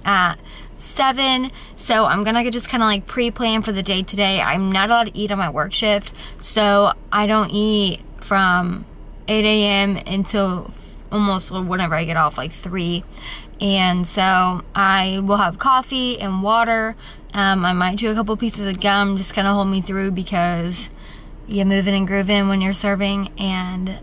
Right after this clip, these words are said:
um, you're burning some calories, so you get hungry sometimes. But I had a big dinner last night. Actually, I didn't eat from, our last meal was at, like, six thirty, so six thirty was the last time I ate,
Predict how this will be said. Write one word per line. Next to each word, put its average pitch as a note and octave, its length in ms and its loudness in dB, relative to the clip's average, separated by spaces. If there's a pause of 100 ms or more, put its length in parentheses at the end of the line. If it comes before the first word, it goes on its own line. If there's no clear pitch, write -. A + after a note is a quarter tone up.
um, F#3 560 -6 (840)
you're G3 140 -2
burning G3 320 2
some G3+ 160 -4
calories, A#3 680 0
so G3 580 -2 (580)
you F#3+ 100 -2
get F#3 140 -4
hungry F#3 340 -6
sometimes. - 720 -12
But G3+ 260 4 (260)
I G3+ 60 0
had A#3 180 4
a A#3+ 60 0
big A#3 160 -2
dinner C#4 160 0
last C4+ 320 4
night. B3 300 2
Actually, G#3+ 440 0
I F#3+ 140 2
didn't G3 280 0
eat A3 320 -2
from, F#3 720 0 (480)
our G#3+ 120 2
last G#3 320 2
meal G3+ 160 2
was F#3+ 140 -2
at, F#3 140 0
like, F#3+ 180 -6
six - 280 -4
thirty, F#3+ 420 0
so F3+ 280 -2
six G3+ 260 -2
thirty G3 200 0
was F#3 140 -2
the F3+ 40 -4
last F3 280 0
time E3+ 140 0
I E3 140 -2
ate, F#3+ 280 0